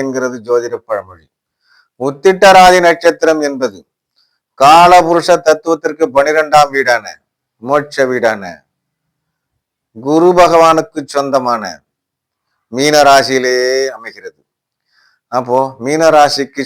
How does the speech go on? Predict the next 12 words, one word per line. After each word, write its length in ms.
சொந்தமான 500
ராசி 440
அதிபதி 340
குரு 240
பகவான். 360
உத்திரட்டாதி 800
நட்சத்திரத்துக்கு 800
சொந்தமான 580
நட்சத்திர 520
அதிபதி 380
சனி 320
பகவான். 380